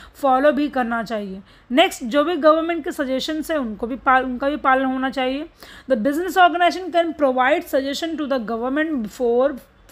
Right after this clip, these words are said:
framing policy, अ, impo-, important policy such as industrial policy, import policy, licensing policy। Such suggestion are helpful framing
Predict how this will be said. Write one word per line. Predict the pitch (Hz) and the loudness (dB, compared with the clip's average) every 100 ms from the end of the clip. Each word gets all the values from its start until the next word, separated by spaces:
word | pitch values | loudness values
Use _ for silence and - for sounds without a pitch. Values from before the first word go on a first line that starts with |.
| 269 | -4
framing | 254 262 254 262 | -2 -2 -4 -4
policy, | 226 240 - 302 330 - - - - _ - | -2 -4 -2 0 0 -4 -20 -20 -20 _ 0
अ, | 247 - - _ _ - 277 | 2 0 -6 _ _ -8 -2
impo-, | 254 214 254 269 | -2 0 4 4
important | 226 220 277 294 330 277 | 4 2 2 2 -2 0
policy | 277 254 277 330 311 | 2 2 0 -4 -2
such | 277 - | -2 0
as | 247 247 | 0 0
industrial | 240 226 247 - 302 240 | -2 -4 -6 -4 -6 0
policy, | 285 277 302 294 | 0 0 -2 -4
import | 240 190 254 254 - | -4 -4 -2 -2 -2
policy, | 254 254 254 285 277 - - - - | -2 -2 -4 -10 -10 -20 -20 -12 0
licensing | 269 277 339 302 359 277 | 2 2 -2 -4 -4 2
policy। | 277 240 240 214 | 2 0 -4 -4
Such | 269 262 | -4 0
suggestion | 277 277 311 | 0 0 0
are | 285 254 | 2 2
helpful | 240 240 - 269 | 0 -4 -4 -6
framing | - 240 233 254 | -4 -6 -4 -4